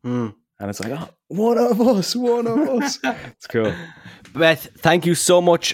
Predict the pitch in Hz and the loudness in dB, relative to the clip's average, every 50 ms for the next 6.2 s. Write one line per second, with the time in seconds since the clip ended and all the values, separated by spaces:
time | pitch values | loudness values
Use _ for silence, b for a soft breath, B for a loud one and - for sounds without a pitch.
0 | - - - - 143 143 143 139 127 - 104 123 117 117 - 120 123 123 120 117 | -6 -10 -4 0 2 2 4 2 0 0 0 0 0 0 0 0 0 2 2 2
1 | 113 110 107 92 107 110 110 110 107 101 92 - 113 110 107 104 - - 104 104 | 2 0 0 0 0 0 2 0 0 0 0 0 2 2 2 0 -2 -4 -4 -4
2 | 98 - 120 117 113 113 107 - - 110 104 101 - - 98 98 95 92 - B | 0 0 2 2 2 2 0 0 0 0 0 0 -2 -2 0 0 0 -2 -4 B
3 | B B B B B B B B - 117 127 131 139 143 139 - - 143 139 123 | B B B B B B B B 0 2 2 4 2 2 0 2 2 2 2 2
4 | 135 147 156 147 - 135 127 - 117 123 135 156 156 139 123 107 117 127 139 135 | 0 0 2 2 0 0 2 2 2 2 4 4 2 2 0 0 0 0 0 -2
5 | - - 120 123 123 123 - 127 139 151 135 - - 113 101 - - - 101 101 | -2 -2 0 0 0 0 0 0 0 0 0 0 -2 -2 -2 -2 -4 -4 -4 -4
6 | 92 92 - | -4 -6 -8